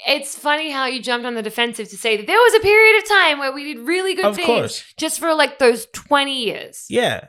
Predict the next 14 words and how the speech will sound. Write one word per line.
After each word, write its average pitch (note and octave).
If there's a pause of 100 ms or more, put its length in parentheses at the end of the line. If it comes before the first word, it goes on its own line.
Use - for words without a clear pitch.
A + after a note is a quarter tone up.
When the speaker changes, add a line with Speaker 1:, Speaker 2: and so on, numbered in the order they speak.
(100)
Speaker 2:
and, E3
like, E3 (1300)
it's F#3+
because F3 (520)
I D#3
think, E3+ (120)
um, C3+ (380)
that D3
particular A2+
type A2+
of F#2+
myth F#2+
is G2+
very, F#2+